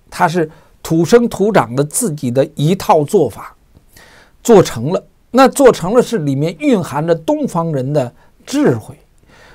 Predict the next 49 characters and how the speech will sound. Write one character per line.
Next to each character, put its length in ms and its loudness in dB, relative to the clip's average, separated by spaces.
东 240 4
方 180 4
人 160 2
的 140 6
思 320 -2
想， 220 -6
东 260 -2
方 220 -2
人 120 -6
的 80 -2
处 180 -8
理 120 -2
方 260 2
式， 220 -8
而 140 6
这 160 6
个 100 10
东 180 2
西 200 -6
还 320 -2
美 220 4
国 120 6
人 60 10
没 180 4
有， 420 -2
不 140 -2
具 220 2
备， 360 2
所 100 4
以 60 6
你 100 2
想 220 2
学 140 2
也 100 8
学 180 4
不 60 -2
了。 340 -2
那 320 4
也 180 8
就 140 4
变 260 4
成 160 0
了 260 2
今 240 0
天 200 2
的 80 2
台 240 -2
积 180 -4
电， 260 2